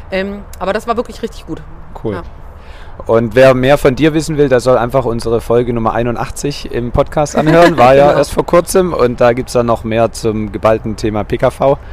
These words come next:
Speaker 1: Genau.
Speaker 2: Und,
Speaker 1: Super cool.
Speaker 2: äh, dann dir noch einen schönen Resttag
Speaker 1: Ja,
Speaker 2: heute.
Speaker 1: viel Spaß.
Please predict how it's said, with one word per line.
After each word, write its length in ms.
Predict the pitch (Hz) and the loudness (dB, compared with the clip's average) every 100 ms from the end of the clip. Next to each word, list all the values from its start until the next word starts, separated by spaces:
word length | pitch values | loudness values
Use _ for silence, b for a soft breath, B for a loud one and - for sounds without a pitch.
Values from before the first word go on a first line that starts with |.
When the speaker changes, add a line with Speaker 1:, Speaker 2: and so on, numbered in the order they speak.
| B - | B -14
Speaker 1:
Genau. 200 | 147 127 - - - | -14 -14 -16 -16 -4
Speaker 2:
Und, 180 | 113 110 | -2 -2
Speaker 1:
Super 80 | - | -2
cool. 120 | 110 107 | -2 -4
Speaker 2:
äh, 60 | - | -4
dann 180 | 107 110 | -6 -2
dir 140 | 113 | -4
noch 160 | 120 - | -4 -6
einen 340 | - 131 151 - | -8 -8 -8 -10
schönen 320 | - - 143 139 | -8 -2 -2 0
Resttag 440 | 143 - - - | -2 -2 -6 -4
Speaker 1:
Ja, 120 | 320 | -4
Speaker 2:
heute. 160 | 87 92 | -6 -6
Speaker 1:
viel 100 | 277 | -8
Spaß. 360 | - 277 - | -2 -2 -2